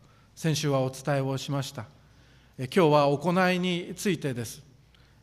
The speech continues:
え、どれだけ頑張って行いをしていても、奉仕に張り切っていても、でもその心の中が自分は救われてるかどうかわからない、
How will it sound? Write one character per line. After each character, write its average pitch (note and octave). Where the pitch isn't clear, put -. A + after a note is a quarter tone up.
え、 C#3
ど D3
れ D#3+
だ D3+
け E3
頑 D#3+
張 D#3+
っ -
て D3+
行 E3
い D#3
を D#3
し D3+
て E3+
い D#3+
て G3
も、 D#3+
奉 F3
仕 D#3
に D3
張 D#3+
り E3
切 F3
っ -
て D3+
い C#3+
て G#3
も、 F3
で F#3
も F3
そ E3+
の F#3+
心 G#3
の A3
中 A3
が C3+
自 D3
分 G#3+
は A3+
救 -
わ A3+
れ A3+
て A3+
る A3
か G#3+
ど G3
う F#3+
か F#3
わ F3
か F#3+
ら G#3+
な G3+
い、 C3+